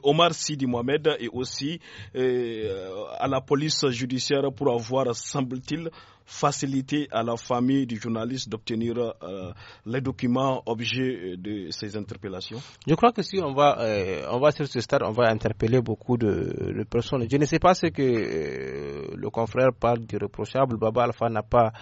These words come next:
Speaker 2: choisi d'être né au Niger ou au, au Mali. Il n'a pas choisi, euh, de se trouver peut-être au Niger à un certain moment donné de l'histoire.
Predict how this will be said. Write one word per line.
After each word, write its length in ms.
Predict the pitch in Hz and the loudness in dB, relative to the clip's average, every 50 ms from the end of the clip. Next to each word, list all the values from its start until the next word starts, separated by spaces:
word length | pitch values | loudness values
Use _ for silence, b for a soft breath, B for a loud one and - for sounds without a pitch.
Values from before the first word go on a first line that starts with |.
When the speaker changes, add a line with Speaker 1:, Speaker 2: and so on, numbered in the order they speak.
| B B B B B | B B B B B
Speaker 2:
choisi 380 | - - 117 110 110 110 123 117 | -2 4 6 6 6 4 2 2
d'être 280 | 117 117 110 123 117 113 113 | 2 2 4 4 2 4 4
né 160 | 113 117 117 | 4 4 4
au 220 | 113 - 101 104 | 4 2 0 0
Niger 340 | 107 113 113 110 113 123 120 120 - | 2 2 2 2 4 4 4 4 2
ou 280 | - 120 120 117 113 - | 0 0 0 0 -2 -4
au, 480 | - - 110 107 104 101 98 98 95 - - | -4 -4 -2 0 0 2 2 0 0 -2 -4
au 140 | - 107 107 | -4 -4 -2
Mali. 460 | 110 110 110 117 123 135 147 151 156 110 | 0 0 0 2 2 2 2 2 2 2
Il 80 | 117 | 0
n'a 100 | 107 104 - | -2 -4 -2
pas 200 | - 120 117 120 | 0 0 0 0
choisi, 540 | - - 113 110 113 113 120 131 131 120 110 B B B B B B B B B - | 0 0 0 0 0 0 0 -2 -4 -4 -6 B B B B B B B B B -2
euh, 320 | 120 120 113 107 104 104 | 0 2 2 2 2 0
de 120 | 107 107 113 | -2 -4 -6
se 140 | - - 113 | -6 -6 -8
trouver 420 | 107 - 113 123 113 131 135 127 | -8 -4 -6 -4 0 0 0 0
peut-être 320 | - - - 123 113 - - | -2 -4 -6 -6 -6 -4 -4
au 180 | - - 113 113 | -4 -2 -2 0
Niger 360 | 113 117 110 120 131 123 - | 0 0 2 4 4 4 4
à 140 | 92 104 113 | 2 0 -2
un 40 | |
certain 280 | 110 - 104 - - 117 | -2 -4 -6 -4 -4 -2
moment 280 | 113 110 107 104 110 110 | -2 -2 -2 0 -2 -2
donné 300 | 113 110 104 104 107 104 | 0 -2 -2 -4 -4 -6
de 140 | 104 - | -6 -8
l'histoire. 500 | - - 117 - - - 156 160 180 196 | -8 -8 -8 -10 -6 -2 0 2 2 2